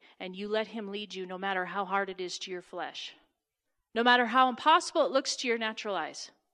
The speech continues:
You let him lead you, and you walk in it by faith. "All right, God, this is what you said. All right, here we go. Yeah, that doesn't look very sane.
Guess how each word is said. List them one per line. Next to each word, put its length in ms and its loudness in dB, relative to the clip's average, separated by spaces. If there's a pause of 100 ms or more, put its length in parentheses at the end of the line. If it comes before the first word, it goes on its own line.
(920)
You 100 -4
let 180 4
him 140 6
lead 220 2
you, 180 -2 (760)
and 180 -6
you 160 -2
walk 480 6
in 140 2
it 120 -2
by 200 2
faith. 540 -6 (380)
"All 100 4
right, 220 6
God, 220 2
this 180 -6
is 140 -6
what 200 -6
you 60 -4
said. 380 -4
All 260 0
right, 240 0
here 300 0
we 80 -2
go. 180 2
Yeah, 220 -4
that 180 0
doesn't 260 -2
look 160 -4
very 360 2 (1200)
sane. 560 -2